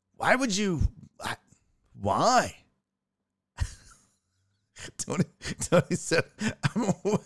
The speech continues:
I'm waiting on Total Dallas to quit." Ah, that's too funny. Um, <clears throat> Yeah, I don't know. It's just kind of a weird thing.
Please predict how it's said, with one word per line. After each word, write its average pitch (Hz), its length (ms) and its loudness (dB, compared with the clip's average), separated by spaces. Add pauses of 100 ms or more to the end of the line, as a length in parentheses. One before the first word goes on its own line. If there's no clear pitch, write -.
(340)
I'm 196 320 2 (120)
waiting 165 280 4
on 143 80 8 (120)
Total 123 260 2
Dallas 104 440 -4
to - 120 -18
quit." 87 400 -12 (2750)
Ah, 170 360 8
that's 143 200 6
too 113 180 6
funny. - 380 -6 (140)
Um, 165 1040 6
<clears throat> - 80 -20 (880)
Yeah, 143 280 6
I 165 140 4
don't 120 160 4
know. 65 280 -10
It's 208 160 4
just 311 220 0
kind 247 160 4
of 160 100 2
a 113 40 0
weird 104 460 2
thing. 98 380 0